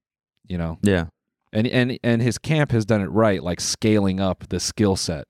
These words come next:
Speaker 1: you know?
Speaker 2: Mm-hmm.
Speaker 1: Ben Askren, that was, <laughs> that was nothing.
Speaker 2: Yeah.
Speaker 1: Tyron was a great matchup for him,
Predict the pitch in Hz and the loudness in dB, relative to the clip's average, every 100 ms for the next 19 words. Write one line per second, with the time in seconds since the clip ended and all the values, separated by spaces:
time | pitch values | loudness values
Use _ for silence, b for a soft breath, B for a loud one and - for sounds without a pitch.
0 | _ 85 95 95 92 - _ _ _ 104 | _ -4 -2 0 -4 -8 _ _ _ 2
1 | 98 95 - 95 90 87 78 87 - - | 4 2 0 -2 0 -2 -4 -6 -6 -8
2 | - - - 107 87 87 85 85 92 80 | -10 -18 -2 0 0 -4 -6 -4 -2 -2
3 | 82 B B B B - 113 110 107 101 | -4 B B B B 0 4 4 4 4
4 | 101 92 101 95 95 92 101 90 - 90 | 2 2 2 2 0 0 -2 -4 -2 -2
5 | 90 85 87 | -2 -4 -10